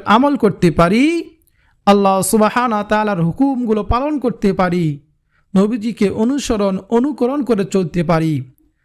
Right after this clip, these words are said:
তাহলে আল্লাহ সুবহানাহু ওয়া তাআলা আপনার জন্য, আমার জন্য জাহান্নামের আগুনকে হারাম করে দেবেন। আল্লাহ সুবহানাহু ওয়া তাআলা আমাদের উপর রাজি খুশি হয়ে জান্নাত নামক নিয়ামত আমাদেরকে দান করবেন।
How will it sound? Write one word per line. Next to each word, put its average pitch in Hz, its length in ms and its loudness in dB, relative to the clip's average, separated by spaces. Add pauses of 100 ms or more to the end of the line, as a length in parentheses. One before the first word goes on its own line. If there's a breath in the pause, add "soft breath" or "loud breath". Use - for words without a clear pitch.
(220)
তাহলে 170 380 0
আল্লাহ 165 400 -2
সুবহানাহু 185 480 -2
ওয়া 165 100 -2
তাআলা 160 500 -2 (680)
আপনার 185 400 4
জন্য, 180 220 2
আমার 208 380 2
জন্য 180 500 2 (200)
জাহান্নামের 196 560 2
আগুনকে 185 560 2
হারাম 160 420 2
করে 147 220 2
দেবেন। 139 420 2 (800)
আল্লাহ 202 320 4
সুবহানাহু 226 460 2
ওয়া 220 100 0
তাআলা 220 340 2
আমাদের 214 300 2
উপর 208 260 2
রাজি 220 240 2
খুশি 247 380 -2
হয়ে 165 360 -4 (340)
জান্নাত 202 500 0
নামক 170 440 -2 (220)
নিয়ামত 190 540 0 (160)
আমাদেরকে 208 460 0
দান 147 280 0
করবেন। 135 460 0